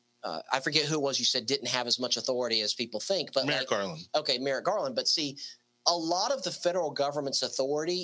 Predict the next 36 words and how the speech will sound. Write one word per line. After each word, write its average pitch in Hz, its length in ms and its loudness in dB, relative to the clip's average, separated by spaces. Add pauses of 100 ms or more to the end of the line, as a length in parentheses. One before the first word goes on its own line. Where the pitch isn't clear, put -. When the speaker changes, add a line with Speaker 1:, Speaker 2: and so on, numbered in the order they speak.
(100)
Speaker 1:
is 147 180 2
really 160 380 -2
based 139 480 0
on 131 400 0 (280)
our 135 380 2
perception 143 760 -2
that 117 180 -4
they 113 120 -2
have 104 200 -2
authority. 98 460 -6
Speaker 2:
Sure. 143 180 0 (140)
Speaker 1:
So, 180 220 2
for 180 180 0
instance, 170 400 0
if 160 180 0
the 165 100 2
government 196 440 0
comes 160 260 0
to 156 80 0
me 147 160 2
and 139 80 0
says, 139 160 0
"Well, 139 100 0
we're 190 140 0
gonna 233 140 0
charge 175 320 0
you 165 40 -2
with 156 100 -4
this 151 120 2
crime, 127 500 -2 (360)
and 139 100 4
in 143 100 0
order 208 220 0
for 190 120 -4
you 175 120 -2
to, 170 160 -2